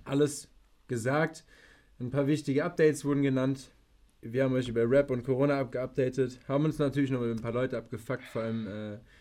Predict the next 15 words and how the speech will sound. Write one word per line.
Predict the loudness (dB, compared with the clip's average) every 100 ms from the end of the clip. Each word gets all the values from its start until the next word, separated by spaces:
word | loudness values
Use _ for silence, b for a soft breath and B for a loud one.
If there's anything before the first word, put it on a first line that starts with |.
| b -8
die |
Jugendlichen, | -4 -2 -4 -6 -6 -6
die | -4
uns | -6 -6 -10 -20 _ _ -4
alltäglich | -2 2 2 0 -4
auf | -4
den | -6
Straßen | -4 -2 -2 -2
begegnen | -4 -4 -4 -4
und | -4
leider | -2 0 2 4 2 0
zu | -8 -6
respektlos | -6 -6 -6 -6 -6
sind. | -6 -8 B B B B B B B _ _
Aber | 8 10 8 4